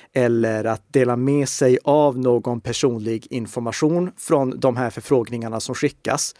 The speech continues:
Förutom as may be required by law. Alltså förutom när det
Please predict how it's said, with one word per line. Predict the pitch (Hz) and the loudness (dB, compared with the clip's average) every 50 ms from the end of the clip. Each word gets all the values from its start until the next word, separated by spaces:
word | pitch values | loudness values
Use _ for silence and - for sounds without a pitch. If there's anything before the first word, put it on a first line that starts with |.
| - - - - - - - _ | -20 -20 -20 -20 -20 -20 -20 _
Förutom | - - - - - 190 185 185 175 185 220 233 220 156 117 - _ _ _ - - 269 170 117 117 147 196 214 208 _ _ _ _ _ _ _ _ _ _ _ _ - | -20 -18 -18 -2 2 4 4 4 4 2 2 0 0 -2 -4 -6 _ _ _ 0 2 2 2 2 0 -2 -2 -4 -6 _ _ _ _ _ _ _ _ _ _ _ _ -2
as | 156 147 143 131 123 - - _ | 0 0 0 0 -2 -4 -8 _
may | - 127 131 143 147 147 147 147 | -8 -6 -2 0 0 2 2 2
be | 131 117 123 | 2 2 2
required | 120 110 117 120 - - - - 120 110 107 104 98 - 107 104 98 - _ - | 2 2 2 0 -2 -2 -4 -4 -2 -2 -2 -4 -4 -4 -4 -6 -6 -8 _ -6
by | 110 104 107 104 - - _ _ - | -4 -2 -2 -4 -4 -8 _ _ -6
law. | 127 127 170 220 190 65 64 62 - - _ _ _ _ _ _ _ _ | -2 2 2 2 2 2 -2 -4 -8 -10 _ _ _ _ _ _ _ _
Alltså | - 127 - - - 127 | -8 -8 -6 -6 -6 -6
förutom | - - 147 151 170 196 190 147 - - _ - 190 185 160 135 127 - - _ | -2 0 2 2 4 4 2 0 -2 -4 _ 2 2 2 2 2 -2 -6 -12 _
när | - 127 135 127 123 | -6 -4 -2 -2 0
det | 135 - - | 0 -2 -2